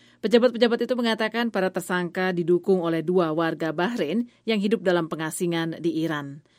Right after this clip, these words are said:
Sebagian tersangka dilatih oleh pasukan revolusioner Iran atau teroris Irak.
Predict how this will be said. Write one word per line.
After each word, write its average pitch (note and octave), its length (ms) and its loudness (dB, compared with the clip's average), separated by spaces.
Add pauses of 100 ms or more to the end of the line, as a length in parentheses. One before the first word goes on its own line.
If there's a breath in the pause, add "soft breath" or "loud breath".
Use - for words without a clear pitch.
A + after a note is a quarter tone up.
Sebagian E3+ 380 -4
tersangka E3 400 -6
dilatih E3 420 -2
oleh D#3 140 -2
pasukan E3 400 -6
revolusioner E3+ 640 -2
Iran G#3+ 400 -2
atau E3+ 400 -4
teroris D#3 680 -6
Irak. F3+ 380 0